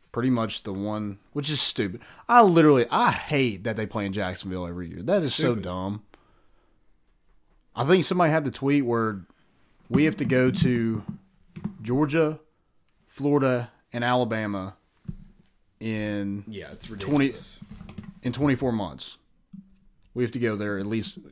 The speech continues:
Speaker 1: each,
Speaker 2: I mean,
Speaker 1: each of those places at least once.
Speaker 2: Think about all the teams that have to do something similar to that. L S U has to do, uh, Auburn, Alabama,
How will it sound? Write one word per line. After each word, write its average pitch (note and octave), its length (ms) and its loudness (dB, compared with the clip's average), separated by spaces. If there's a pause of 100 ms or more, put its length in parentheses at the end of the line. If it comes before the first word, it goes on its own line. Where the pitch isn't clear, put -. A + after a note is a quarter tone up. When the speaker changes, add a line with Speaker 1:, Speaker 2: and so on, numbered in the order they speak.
(140)
Speaker 1:
each, C#3 220 -2
Speaker 2:
I E3 40 -4
mean, F3+ 240 -4
Speaker 1:
each D#3 220 2
of E3 60 4
those C3+ 160 4
places B2+ 240 4
at G#2+ 100 -2
least A#2+ 240 0
once. F#2 300 -6
Speaker 2:
Think F3+ 160 -2
about F3+ 160 2
all D#3 100 4
the D3 80 -4
teams C#3+ 240 -8
that - 80 -10
have B2+ 160 -8
to B2 80 -14
do G2+ 80 -12
something - 300 -12
similar B2+ 320 -10
to D#2+ 80 -16
that. - 200 -20 (800)
L F3 180 0
S - 140 -4
U F3 160 -4
has F#2+ 200 -10
to G#2+ 80 -16
do, G#2 320 -10 (180)
uh, A#2 280 -6
Auburn, C#3 460 -6 (420)
Alabama, B2+ 540 -2